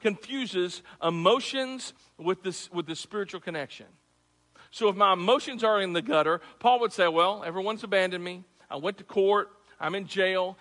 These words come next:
Everybody's bailed on me. Alexander's attacked me. Demas is gone. Titus is out of here. John Mark's not here. All the other people have left. But God's still with me." Listen to what Paul says.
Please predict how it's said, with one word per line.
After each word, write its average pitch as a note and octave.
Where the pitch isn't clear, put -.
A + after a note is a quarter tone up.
Everybody's F#3
bailed F#3
on F3+
me. F#3+
Alexander's F#3
attacked F3+
me. F#3+
Demas G#3
is E3+
gone. F3
Titus G#3
is F3+
out F#3
of E3
here. F3+
John G3+
Mark's G3
not F#3
here. G3
All F#3+
the A3
other G#3
people G#3
have D#3+
left. F3+
But B2+
God's C#3
still -
with A2+
me." -
Listen G3
to G3
what F#3
Paul D3
says. -